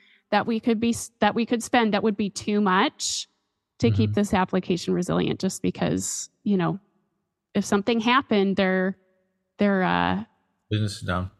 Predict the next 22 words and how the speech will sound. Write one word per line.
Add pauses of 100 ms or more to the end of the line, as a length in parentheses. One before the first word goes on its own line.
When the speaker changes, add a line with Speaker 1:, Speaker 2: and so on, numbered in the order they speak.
Speaker 1:
Yeah,
they
had
to,
they, (100)
their,
their (140)
customers
had
to
be
able
to
file
claims.
If
that
went
down,
then, (800)
you
know